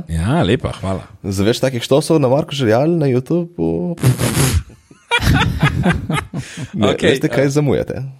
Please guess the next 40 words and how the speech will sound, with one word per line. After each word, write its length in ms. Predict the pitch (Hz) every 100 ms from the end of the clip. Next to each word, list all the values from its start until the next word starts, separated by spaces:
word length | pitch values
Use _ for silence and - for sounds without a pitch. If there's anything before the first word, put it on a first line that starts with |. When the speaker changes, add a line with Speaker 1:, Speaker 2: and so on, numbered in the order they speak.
| _ -
Speaker 1:
No, 160 | 139
dajmo, 240 | 170 208 156 139 151 165
ja, 280 | 196 135
no, 180 | 110 143
če 160 | 156 165
si 120 | 165
že 140 | 139 135
začel, 280 | 135 202
povej, 280 | 196 160 190
kje 140 | 170 180
vse 200 | - 175
te 120 | 165
ljudje 260 | 143 135 151
lahko, 300 | 131 - 147 143 135
eh, 120 | 113
sledijo, 440 | 110 - 123 220 220
pa 140 | -
še, 180 | 135 165
ehm, 680 | 165 160 143 127 139 135 127 87
ta 140 | -
glavni 240 | 127 165 170
razlog, 300 | 170 160 135
zakaj 260 | 123 151
si 120 | 147 147
prišel, 300 | 143 - 95
tudi 160 | 85
povej, 260 | - 65 50
ne. 140 | - - _
Speaker 2:
Prišel 320 | - 117 117
sem, 220 | - 110 107
ker 180 | 110
imam 180 | 98 95
res 280 | 101 95 -
rad, 320 | 92 95 -
eh, 480 | - 85 90 90 95 76 _ _
Saša 340 | - 98 95
Tastareta 540 | 90 87 98 95 95 92
in 100 | 107
Aleša 300 | 95 95 -
Novaka. 480 | 78 101 104 95